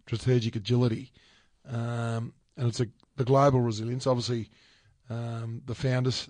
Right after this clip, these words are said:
Sven Hansen, um, of the Resilience Institute. But I,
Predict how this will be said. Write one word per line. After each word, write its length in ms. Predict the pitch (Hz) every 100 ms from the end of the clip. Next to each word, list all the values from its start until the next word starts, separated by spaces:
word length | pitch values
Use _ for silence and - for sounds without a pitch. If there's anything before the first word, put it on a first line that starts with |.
| -
Sven 380 | - 127 120
Hansen, 440 | 98 123 131 170 208 - _ _ _ _ _ -
um, 320 | 120 117 117
of 80 | 117
the 160 | 117 - 170
Resilience 480 | 117 127 123 113
Institute. 540 | 139 131 139 - 117 - _ _ - _ _ _
But 100 | 131
I, 180 | 135